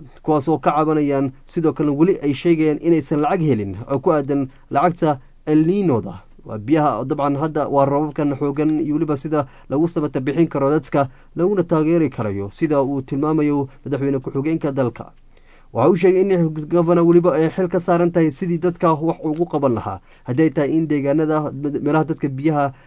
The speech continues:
waa deegaanadooda biyaha ay galeen ama roobabka ay fatahaadaha iyo dhibaatada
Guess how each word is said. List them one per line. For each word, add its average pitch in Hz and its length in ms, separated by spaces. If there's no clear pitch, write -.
waa 139 220
deegaanadooda 139 600
biyaha 147 340
ay 131 60
galeen 151 400
ama 143 180
roobabka 147 400
ay 143 80
fatahaadaha 147 580
iyo 139 100
dhibaatada 139 480